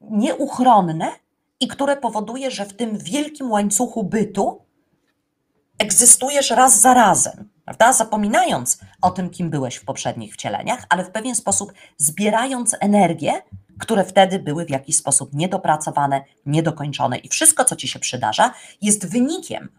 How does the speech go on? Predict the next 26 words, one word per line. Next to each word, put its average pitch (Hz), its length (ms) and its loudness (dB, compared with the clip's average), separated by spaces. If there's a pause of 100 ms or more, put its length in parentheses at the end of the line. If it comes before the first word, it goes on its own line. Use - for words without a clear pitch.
prawda, - 240 2
jakby 196 240 -2
tego 170 220 -2
twojego 131 460 -2 (300)
poprzedniego 135 600 -4 (200)
postępowania, 151 720 -4
w 190 60 -8
związku - 260 -4
z - 60 -4
czym 247 180 -4
wszystko, - 460 0
co 147 120 -4
ci 139 120 -8
się 127 120 -4
przydarzy 123 480 0
w - 80 -18
kolejnych 117 500 0 (100)
życiach, 143 480 -2 (320)
będziesz 196 600 0
co - 160 2
miał? 370 280 2 (580)
No, 285 120 6
załatwione 190 520 2
przez - 260 2
to 226 100 -2
życie, - 320 -6